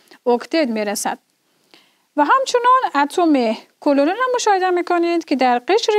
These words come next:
ولانسی خود دارای هفت تا الکترون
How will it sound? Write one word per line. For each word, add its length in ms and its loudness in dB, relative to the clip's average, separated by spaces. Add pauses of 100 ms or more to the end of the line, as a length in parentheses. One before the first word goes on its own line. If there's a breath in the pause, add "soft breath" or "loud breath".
ولانسی 480 0
خود 340 -2
دارای 720 0
هفت 460 -2
تا 260 4
الکترون 800 0